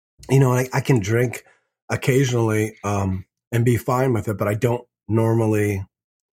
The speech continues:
drink anymore. Um, I struggled with cigarettes for a lot of years, and I think that was, from what I've learned, like, in,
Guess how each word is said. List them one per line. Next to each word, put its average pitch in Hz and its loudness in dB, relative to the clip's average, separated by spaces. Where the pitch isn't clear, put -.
drink 131 2
anymore. 87 -4
Um, 101 -2
I 120 0
struggled 135 -2
with 113 -2
cigarettes 117 -2
for 127 -2
a 113 2
lot 104 0
of 95 0
years, 95 -2
and 101 -4
I 101 -4
think 104 -4
that 101 -6
was, 98 -6
from 139 4
what 127 0
I've 117 0
learned, 120 2
like, 104 -2
in, 104 -10